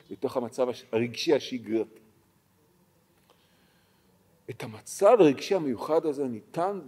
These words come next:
במידה מסוימת ליצור בתוכנו על ידי הימנעות מסיפוקים קטנים. הסיפוקים הקטנים מרגיעים ומרדימים אותנו.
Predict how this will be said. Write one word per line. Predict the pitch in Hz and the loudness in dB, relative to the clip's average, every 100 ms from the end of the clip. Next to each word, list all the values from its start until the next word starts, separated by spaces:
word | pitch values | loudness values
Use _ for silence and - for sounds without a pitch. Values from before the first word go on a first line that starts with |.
| 117 | -10
במידה | 120 110 107 104 156 202 | -10 -10 -14 2 2 2
מסוימת | 170 - 143 170 | -8 -8 -8 -8
ליצור | 131 - - 170 | -12 -12 -4 0
בתוכנו | 185 151 - 123 - 165 185 165 147 160 - _ _ _ _ _ | 0 -2 -4 -6 -6 -4 -2 -2 -4 -6 -14 _ _ _ _ _
על | - 107 | -8 -8
ידי | 107 104 170 226 190 - | -8 -2 0 0 -2 -8
הימנעות | 151 139 131 131 - 147 170 220 - - | -6 -4 -4 -6 -6 0 2 0 -8 -20
מסיפוקים | 113 110 - - 120 101 - 139 139 135 | -18 -16 -16 -18 -18 -20 -14 -8 -8 -10
קטנים. | - - 101 92 | -18 -12 -12 -12
הסיפוקים | - - - - 220 | -14 -18 -16 -8 -4
הקטנים | 233 - 143 196 180 | -4 -2 -4 -4 2
מרגיעים | 143 131 113 151 180 220 - _ _ _ 104 | 4 4 0 -4 -4 -4 -6 _ _ _ -12
ומרדימים | 117 120 120 120 117 98 92 113 104 110 131 139 | -8 -2 0 0 -2 -8 -8 -8 -6 -4 -4 -4
אותנו. | 107 87 | -8 -14